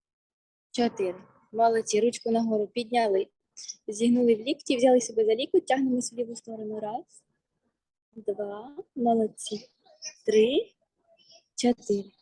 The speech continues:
Міняємо. Ліву ручку вперед. Потягнули в праву сторону. Тримаємо. Раз.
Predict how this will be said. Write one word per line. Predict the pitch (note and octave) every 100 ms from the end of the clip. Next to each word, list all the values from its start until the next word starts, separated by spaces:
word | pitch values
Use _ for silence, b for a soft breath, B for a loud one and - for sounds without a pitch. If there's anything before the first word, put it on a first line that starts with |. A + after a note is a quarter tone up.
| _
Міняємо. | G#3+ B3 B3 G3+ D#3+ E3 F3 _ A#3+ -
Ліву | G#3+ B3 B3
ручку | A#3+ - G#3+
вперед. | - B3+ G3 G#3 - _ _ _ _ -
Потягнули | A3 A#3+ A#3+ B3+ B3
в | -
праву | A#3 G#3+ G3+
сторону. | - A3+ C4 E4+
Тримаємо. | E4+ B3 G3+ F3+ F3+ F#3
Раз. | F3+ G3 D4+ - -